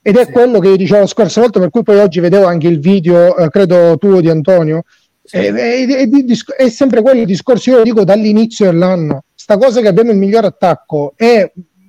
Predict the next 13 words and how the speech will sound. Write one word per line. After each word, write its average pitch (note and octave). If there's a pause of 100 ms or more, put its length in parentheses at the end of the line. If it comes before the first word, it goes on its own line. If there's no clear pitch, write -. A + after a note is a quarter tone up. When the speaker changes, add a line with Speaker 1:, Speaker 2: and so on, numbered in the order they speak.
Speaker 1:
mm, G3+ (1000)
na-, A3
nasconde A#3+
veramente G3+
la G3
polvere F3+
sotto F#3
al F3
tappeto, D#3+
ma G#3
noi C#4
no-, G#3+
ho, C#4+